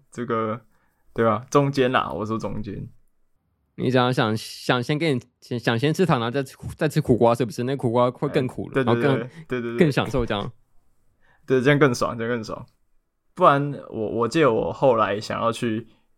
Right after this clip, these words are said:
Speaker 1: 就是看那种甜甜剧情的时候，补充糖分的时候，我都只能去看那个前面那一段，那个他们一起去，去月球那一段，就是一起去那个，看那个月球晃舞那，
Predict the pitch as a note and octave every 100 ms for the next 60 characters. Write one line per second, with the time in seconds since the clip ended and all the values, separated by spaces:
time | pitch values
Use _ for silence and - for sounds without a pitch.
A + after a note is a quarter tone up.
0 | _ _ G#2+ G#2+ A2 G#2+ G2 E2 - -
1 | - C#3+ B2 B2+ G2 - A2 A#2 G#2+ G#2+
2 | G#2+ G#2 C#2+ D2 G#2 G2+ - G#2+ A2 B2
3 | A#2+ G#2+ A2 A2 G#2 G#2+ A2 G#2+ A2+ C3+
4 | A#2 A#2 A2+ B2 C3+ B2+ A#2 A2+ A2 A2
5 | - _ _ - - A2 C3+ A#2+ A#2+ A#2+
6 | B2+ A#2 A#2 A2 B2 B2 B2 A2+ G#2 B2
7 | A#2 A#2 _ _ _ - C3 D3 A#2+ A2
8 | G2 G#2+ G#2+ G#2 G#2 A2+ - - - -
9 | _ _ _ _ _ _ _ - A2 A#2+
10 | A#2 A2+ B2 A#2 A2+ A#2+ A#2 - A2+ A2
11 | - C3 A#2+ A#2 B2+ A2+ G#2 G#2+ A#2+ D#2
12 | C2 F#2+